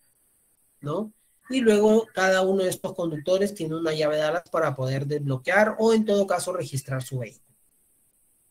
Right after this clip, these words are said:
¿no? Está el nuevo conductor, asignar también se pueden crear grupos y se puede exportar toda esta información.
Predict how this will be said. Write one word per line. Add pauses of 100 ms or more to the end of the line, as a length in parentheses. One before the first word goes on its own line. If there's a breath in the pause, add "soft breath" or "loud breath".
(420)
¿no?
Está
el
nuevo
conductor, (420 loud breath)
asignar
también
se
pueden
crear
grupos
y
se
puede
exportar
toda
esta
información.